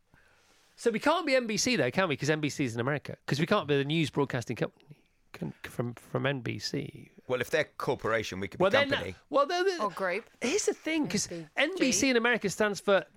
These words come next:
Speaker 1: the National Broadcasting Company, doesn't it?
Speaker 3: I'm not sure.
Speaker 1: So can we have the same initials as long as they don't mean the same? Can we be the B B C? Brilliant broadcasting company. Yeah, back, <laughs> back on the B B C. Uh, we have a new advert in the papers today, and it features, uh, myself, and it features Graham,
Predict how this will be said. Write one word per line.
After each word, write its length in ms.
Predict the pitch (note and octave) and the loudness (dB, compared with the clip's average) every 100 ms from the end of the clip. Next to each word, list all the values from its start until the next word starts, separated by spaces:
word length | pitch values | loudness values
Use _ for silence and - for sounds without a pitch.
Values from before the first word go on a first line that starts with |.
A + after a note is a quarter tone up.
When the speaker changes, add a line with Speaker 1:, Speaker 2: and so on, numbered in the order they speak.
| - | -2
Speaker 1:
the 80 | E3 | 0
National 520 | G3+ C#4+ C#4+ - D3 | 2 2 0 -2 -2
Broadcasting 500 | B2+ A#2+ - - B2 | -2 -8 -10 -10 -10
Company, 280 | - C3+ B2+ | -10 -8 -2
doesn't 260 | G3 D#3 | -2 -2
it? 160 | G2+ - _ _ - - | -8 -10 _ _ -20 -18
Speaker 3:
I'm 80 | C#4+ | -10
not 160 | G#3 E3+ | -10 -8
sure. 300 | - C4+ C4 | -6 -2 2
Speaker 1:
So 260 | F#3 A3 G#3 | 6 6 6
can 240 | B3 C#4 | 2 4
we 120 | D4 | 4
have 160 | C4 C4+ | 4 2
the 60 | |
same 280 | A#3 A#3 A3 | 2 2 2
initials 580 | A3 G#4+ - - C#3+ E3 | 4 4 4 2 2 2
as 120 | D#3+ | 2
long 140 | F#3+ F#3+ | 2 4
as 80 | E3+ | 4
they 80 | |
don't 120 | F3+ F3+ | 2 2
mean 140 | F3 | 2
the 60 | E3+ | 2
same? 240 | F3+ E3+ | 2 0
Can 220 | - D#3+ | -2 -2
we 60 | F#3 | 2
be 120 | B2+ | 2
the 100 | B2 | 2
B 160 | D#3+ D#4 | 2 0
B 140 | - | -2
C? 280 | - A#2 A2 _ - - | -6 -10 -10 _ -10 0
Brilliant 360 | D3 G3 - | 0 0 -4
broadcasting 440 | A2 A2+ - G#2+ A#2+ | -6 -6 -6 -6 -4
company. 260 | A#2 A#2 G#2 - - - | -4 -4 -8 -14 -14 -4
Yeah, 80 | D3 | 0
back, 260 | C3+ D3+ - - | 0 -2 -8 -10
<laughs> 120 | - | -2
back 200 | F#3 F#3 | -2 0
on 100 | F3+ | 0
the 60 | E3+ | 2
B 120 | E3+ | 0
B 140 | D#3+ | 0
C. 240 | - G#3+ C3+ - - - - G3+ | -2 -4 -6 -12 -16 -14 -4 0
Uh, 200 | G3+ G#3+ | 2 2
we 80 | B3 | 0
have 160 | C4+ | 0
a 40 | A#3 | -2
new 180 | A#3 B3+ | -2 -2
advert 300 | D4+ B3+ E3+ | -2 -2 -2
in 60 | |
the 60 | E3 | -2
papers 240 | B3 D4 | -2 -2
today, 360 | A3+ C#3 C#3+ G3+ | -2 0 0 -2
and 100 | F#3+ | -6
it 60 | E3 | -6
features, 380 | G3 - E3 - | -8 -8 -10 -4
uh, 160 | D#3+ D#3 F3+ | -2 -2 -6
myself, 560 | E3 - G#3 A#3+ E4 - E3+ | -12 -4 -2 -2 -4 -10 -12
and 100 | E3+ | -12
it 80 | - | -12
features 360 | F3 D3+ D3 - | -14 -14 -18 -12
Graham, 460 | E3+ G#3+ F3 F#3+ | -4 -2 -2 -6